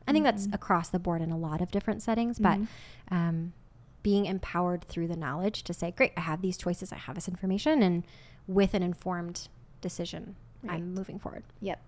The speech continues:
Speaker 2: So important. All right, let's dive into postpartum. <laughs>
Speaker 1: Mm-hmm.
Speaker 2: Uh, in the middle of covid,
Speaker 1: Yeah.
Speaker 2: what did you feel like your experience was like? What do
Speaker 1: Mm-hmm.
Speaker 2: you feel like helped with healing? Did you feel
Speaker 1: Mm.
Speaker 2: equipped to heal well?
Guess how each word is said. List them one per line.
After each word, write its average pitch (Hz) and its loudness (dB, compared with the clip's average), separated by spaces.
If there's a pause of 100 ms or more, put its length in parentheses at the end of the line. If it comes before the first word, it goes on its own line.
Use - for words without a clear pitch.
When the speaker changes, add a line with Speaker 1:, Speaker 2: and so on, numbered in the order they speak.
(160)
Speaker 2:
So - -14
important. 220 -16 (840)
All 214 6
right, 180 10
let's 208 8
dive 214 10
into 202 10
postpartum. 202 6
<laughs> - 2
Speaker 1:
Mm-hmm. 240 8 (240)
Speaker 2:
Uh, 190 12
in 233 10
the 233 12
middle 220 12
of 220 6
covid, 196 10
Speaker 1:
Yeah. 160 0 (120)
Speaker 2:
what 226 8
did 254 12
you 269 8
feel 214 12
like 190 8
your 196 6
experience 190 4
was 202 4
like? 170 4 (280)
What 208 6
do 190 6
Speaker 1:
Mm-hmm. 185 6
Speaker 2:
you 190 4
feel 185 6
like 180 10
helped - -2
with - -10
healing? 262 6
Did 208 4
you - -4
feel - 2
Speaker 1:
Mm. 190 0
Speaker 2:
equipped 196 0
to 233 4
heal 208 6
well? 196 8